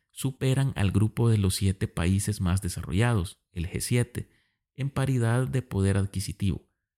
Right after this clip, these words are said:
Además, señaló como un proceso irreversible la renuncia al dólar en los intercambios y transferencias entre Brasil, Rusia, la India, China y Sudáfrica. Como resultado,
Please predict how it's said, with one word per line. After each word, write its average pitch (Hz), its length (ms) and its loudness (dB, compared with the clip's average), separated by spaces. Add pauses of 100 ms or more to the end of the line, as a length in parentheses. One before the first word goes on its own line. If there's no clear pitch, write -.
(200)
Además, 131 420 -2
señaló 120 800 0
como 87 260 0
un 104 160 0
proceso 113 500 -2
irreversible 123 840 0
la 92 100 0
renuncia 90 640 0
al 117 160 2
dólar 113 400 2
en 127 100 -2
los 127 160 -2
intercambios 120 800 -2
y 123 160 -2
transferencias 113 840 -2
entre 110 280 0
Brasil, 123 600 0 (180)
Rusia, 117 480 0 (140)
la 80 160 -2
India, 98 560 2
China 143 420 -2
y 92 60 -2
Sudáfrica. - 640 0 (800)
Como 127 220 -2
resultado, 143 720 0